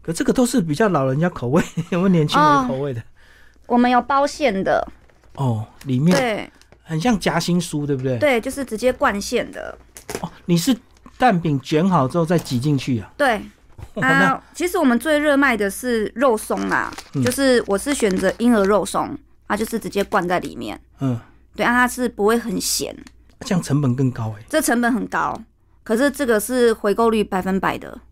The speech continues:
Speaker 1: 嗯。
Speaker 2: 吃过几乎都叼住。
Speaker 1: 而且你要两道工，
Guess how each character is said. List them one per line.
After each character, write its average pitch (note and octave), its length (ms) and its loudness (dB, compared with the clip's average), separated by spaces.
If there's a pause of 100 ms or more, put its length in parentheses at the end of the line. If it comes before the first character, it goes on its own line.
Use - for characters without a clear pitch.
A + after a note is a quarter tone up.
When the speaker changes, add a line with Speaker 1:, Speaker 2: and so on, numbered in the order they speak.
(140)
Speaker 1:
嗯。 C3 260 2
Speaker 2:
吃 C4 220 2
过 C4 160 2
几 B3+ 140 -2
乎 B3 60 0
都 A#3+ 140 2
叼 F#3 240 -2
住。 G#3 220 0 (340)
Speaker 1:
而 F3 80 -6
且 F#3+ 100 2
你 D3 120 2
要 E3 140 2
两 B2+ 220 -2
道 C#3 220 2
工， A2+ 320 -6